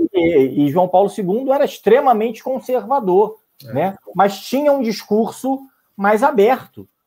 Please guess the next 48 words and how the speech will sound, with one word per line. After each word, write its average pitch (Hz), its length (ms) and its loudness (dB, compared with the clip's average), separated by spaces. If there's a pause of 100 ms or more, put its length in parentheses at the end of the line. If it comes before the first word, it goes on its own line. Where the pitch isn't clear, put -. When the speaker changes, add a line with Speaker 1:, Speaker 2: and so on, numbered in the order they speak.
(220)
Speaker 1:
né? 160 300 -6
E 175 100 -8
já 185 260 2
achavam 185 440 0
ele 208 100 2
progressista. 208 640 -4
Mas, 226 200 -4
enfim. 233 160 -6
Speaker 2:
E 311 40 -2
aí 202 280 2
tem, 208 280 0
e 190 120 2
aí 190 100 0
tem 202 140 -4
a 202 40 -8
questão 185 320 -8
de 185 120 -8
carisma 131 540 -4
também, 120 340 -10
né? 127 160 -8
Que 123 100 -18
vamos 123 220 -10
Speaker 1:
Também. 135 300 2
Speaker 2:
combinar 131 200 -4
que 156 80 -6
o 143 60 -6
carisma 143 520 0
ajuda 131 360 -2
muito, 131 420 -4
né? 120 320 -6
Speaker 1:
Muito. 143 380 0
Speaker 2:
A, 117 60 -2
a, 120 280 -2
a 123 140 -2
transitar 143 720 0
por 135 100 0
esses 139 320 -6
temas, 104 400 -10
né? 120 140 -14 (260)
Speaker 1:
Demais, 120 460 -2
demais, 131 420 -4
demais. 113 360 -8 (720)
E 202 420 -2
o 185 80 0
que 214 120 0
que 208 60 -2
acontece? 185 580 0
Então, 269 340 0